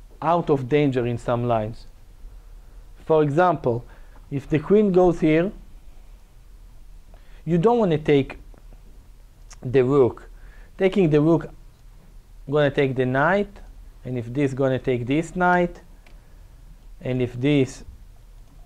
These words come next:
gonna take this one, and if king take the white's knight, it will transpose to similar versions of the game.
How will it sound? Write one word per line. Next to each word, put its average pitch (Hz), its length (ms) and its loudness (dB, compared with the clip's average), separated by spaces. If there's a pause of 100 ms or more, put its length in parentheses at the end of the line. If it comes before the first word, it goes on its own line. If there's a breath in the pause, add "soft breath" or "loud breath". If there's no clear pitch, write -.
(260)
gonna 127 260 0
take 117 320 -4
this 156 320 -2
one, 185 400 2 (800)
and 139 120 -2
if 135 160 -4
king 170 200 2
take 151 260 0
the 170 180 -12
white's 156 340 0
knight, 120 240 0
it 120 140 -6
will 127 100 4
transpose 123 460 -2
to 127 100 -8
similar 123 520 0
versions 120 460 -2
of 113 180 -6
the 113 100 -6
game. 110 280 -6